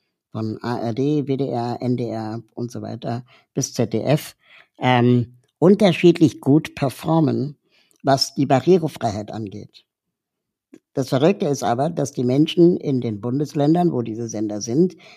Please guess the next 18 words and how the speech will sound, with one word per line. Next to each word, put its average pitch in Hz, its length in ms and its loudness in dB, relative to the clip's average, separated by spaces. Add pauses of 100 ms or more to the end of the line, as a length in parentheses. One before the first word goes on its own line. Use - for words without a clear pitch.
(100)
natürlich 143 420 -2
alle 156 260 6
gleich 147 420 2
viel 156 260 2
Rundfunkbeitrag 143 880 0
bezahlen. 160 640 -4 (1000)
Das 127 120 -8
heißt, 135 220 -2
es 127 80 -8
darf 147 220 -2
doch - 180 -2
eigentlich 139 380 -2
nicht 175 200 0
sein, 143 540 -2 (560)
dass 135 240 0
in 143 200 2
bestimmten 160 380 2
Bundesländern, 131 920 0